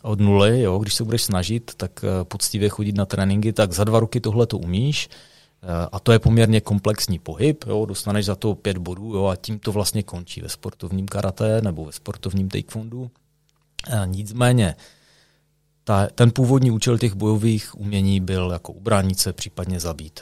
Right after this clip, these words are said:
Eh, eh, málo kdo ví, že třeba, eh, judo se původně jmenovalo jiu-jitsu a to do je vlastně jakoby zjemnění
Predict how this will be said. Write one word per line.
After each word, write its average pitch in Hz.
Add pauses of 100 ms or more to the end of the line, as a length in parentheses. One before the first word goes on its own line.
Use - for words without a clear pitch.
Eh, 90 (640)
eh, 101 (460)
málo 123
kdo 151
ví, 107
že 107
třeba, 113 (1120)
eh, 87 (140)
judo 104 (680)
se -
původně 104
jmenovalo 104
jiu-jitsu 104 (140)
a -
to 117
do 107 (180)
je 107
vlastně 104
jakoby 107
zjemnění 110